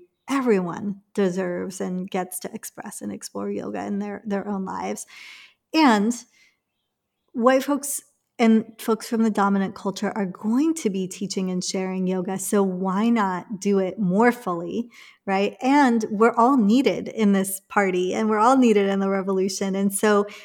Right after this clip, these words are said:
you can bring your privilege and your positionality to bear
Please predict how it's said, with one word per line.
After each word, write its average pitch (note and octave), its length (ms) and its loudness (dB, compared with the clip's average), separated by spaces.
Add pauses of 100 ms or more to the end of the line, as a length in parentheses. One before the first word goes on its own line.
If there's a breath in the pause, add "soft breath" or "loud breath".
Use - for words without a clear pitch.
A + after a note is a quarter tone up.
you A3+ 140 2
can A3 200 4
bring A3+ 420 4
your F#3+ 360 0
privilege G3+ 580 -2
and F#3+ 220 -2
your F3+ 100 -4
positionality F#3 840 -8
to - 120 -12
bear F3+ 320 -4